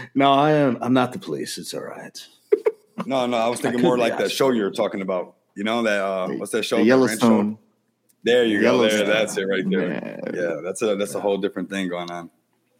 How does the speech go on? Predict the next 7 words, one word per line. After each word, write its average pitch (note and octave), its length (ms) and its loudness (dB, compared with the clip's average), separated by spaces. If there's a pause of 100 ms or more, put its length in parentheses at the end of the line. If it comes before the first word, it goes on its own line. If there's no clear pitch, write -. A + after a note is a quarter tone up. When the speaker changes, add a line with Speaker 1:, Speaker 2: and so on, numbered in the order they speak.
(500)
Speaker 1:
Yeah, F3+ 160 -2 (160)
sure. - 640 -8
Speaker 2:
Yeah. G2 300 0
Speaker 1:
Sure. A#2 220 0
Speaker 2:
So, A2 220 6
um, G#2+ 340 4 (880)
so, C3 400 6